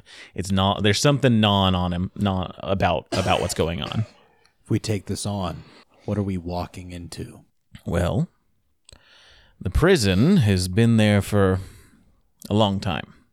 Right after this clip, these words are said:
Speaker 1: Hundreds of years. They're the caretakers of it, as far as I know. And being the caretakers is what's given them their power over this city, their long life. But things have changed in the past few years.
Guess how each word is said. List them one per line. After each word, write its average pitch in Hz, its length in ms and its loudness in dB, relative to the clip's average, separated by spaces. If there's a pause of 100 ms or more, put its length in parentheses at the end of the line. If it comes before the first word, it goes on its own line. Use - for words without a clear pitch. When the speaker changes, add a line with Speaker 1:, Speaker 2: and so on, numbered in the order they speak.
(540)
Speaker 1:
Hundreds 87 360 -2
of 64 100 -10
years. - 300 -10 (960)
They're 110 180 4
the 117 100 2
caretakers 107 680 2
of 92 180 0
it, - 280 -6 (640)
as - 100 -20
far 95 220 -2
as 92 100 0
I 92 180 0
know. 92 400 0 (440)
And 95 160 0
being 135 320 4
the 107 80 4
caretakers 95 800 0
is 160 460 -6 (400)
what's 117 220 -4
given 120 320 0
them 117 260 4
their 95 340 4 (200)
power 98 400 4
over 95 220 2
this 95 200 0
city, 101 400 -2
their 95 140 -2
long 92 300 0
life. 92 480 -2 (380)
But 113 140 -2
things 175 320 0
have 113 120 -6
changed 92 840 0
in 90 80 -2
the 92 60 -2
past 95 360 -6
few 92 160 -6
years. 69 600 -8